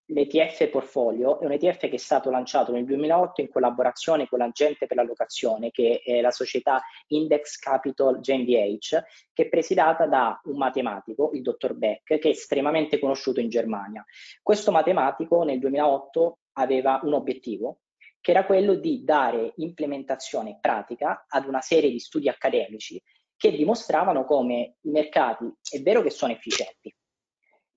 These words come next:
però esistono ancora una serie di fonti di rischio sistematico che nel lungo periodo sono in grado di generare una serie di res-, extra rendimenti.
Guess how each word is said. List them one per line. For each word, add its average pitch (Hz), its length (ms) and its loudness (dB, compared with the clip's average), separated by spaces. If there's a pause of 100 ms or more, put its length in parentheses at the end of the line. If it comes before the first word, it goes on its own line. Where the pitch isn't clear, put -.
però 214 400 6
esistono 160 520 -10
ancora 135 340 -2
una 117 160 -10
serie 151 300 -2
di 123 80 -10
fonti 147 380 -6
di 120 100 -8
rischio 156 340 -4
sistematico 123 840 -6
che 185 120 0
nel 185 140 0
lungo 202 360 2
periodo 165 380 4
sono 160 260 0
in 190 60 0
grado 175 300 4
di 151 160 -8
generare 143 800 2 (220)
una 151 160 0
serie 151 280 0
di 135 120 0
res-, 120 240 0
extra 135 340 -2
rendimenti. 110 640 -6